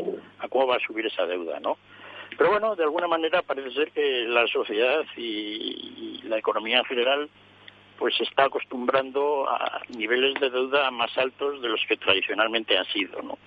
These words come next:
Así que veremos un poco lo que ocurre. La deuda privada, sin embargo, esa yo creo que el que la tiene, sí la tiene bien asumida, ¿no? <laughs>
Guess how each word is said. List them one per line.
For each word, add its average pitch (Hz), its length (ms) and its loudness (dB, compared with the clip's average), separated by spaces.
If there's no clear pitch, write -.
Así 180 200 2
que 175 140 4
veremos 160 360 0
un - 100 -6
poco 131 280 0
lo 107 140 0
que 101 300 0
ocurre. 104 460 2
La 120 280 2
deuda 143 280 2
privada, 151 500 2
sin 123 160 -4
embargo, 127 340 0
esa 135 220 0
yo 123 160 -2
creo 127 260 2
que 123 160 0
el 107 160 0
que 110 80 2
la 104 140 4
tiene, 117 380 -2
sí - 100 -2
la 123 100 4
tiene 110 220 -2
bien 98 200 -4
asumida, 95 480 -2
¿no? 98 280 -2
<laughs> - 40 -20